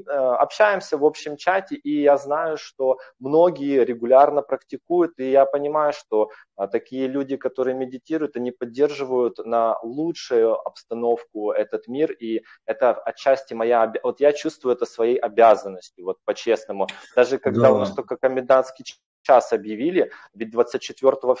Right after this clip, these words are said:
Speaker 1: февраля всё началось, а двадцать третьего у нас объявили комендантский час. Я тогда уже вечером, хотя я не верил, что будет такой конфликт, я записал вечером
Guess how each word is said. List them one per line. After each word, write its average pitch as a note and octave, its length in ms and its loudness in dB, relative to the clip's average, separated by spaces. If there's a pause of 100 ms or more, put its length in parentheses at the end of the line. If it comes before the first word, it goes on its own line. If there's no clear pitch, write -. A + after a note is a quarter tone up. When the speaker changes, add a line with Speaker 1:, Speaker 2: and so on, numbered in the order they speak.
(140)
Speaker 1:
февраля C3 460 2
всё C3 200 -6
началось, C#3+ 480 -4
а B2 60 -4
двадцать A#2+ 340 -2
третьего C#3+ 380 -4
у G#2+ 60 -4
нас B2 200 -6
объявили A#2+ 380 -6
комендантский A#2 640 -4
час. - 280 -2 (280)
Я A#2+ 160 4
тогда C3 340 4
уже A#2 220 2
вечером, A#2 400 -4
хотя A#2 240 -4
я A#2+ 80 0
не B2 120 -6
верил, A2 300 0
что - 180 -12
будет G#2+ 320 -8
такой A2 360 -2 (180)
конфликт, D3+ 460 -6 (240)
я A2 80 -4
записал A#2+ 500 2
вечером A2+ 580 -4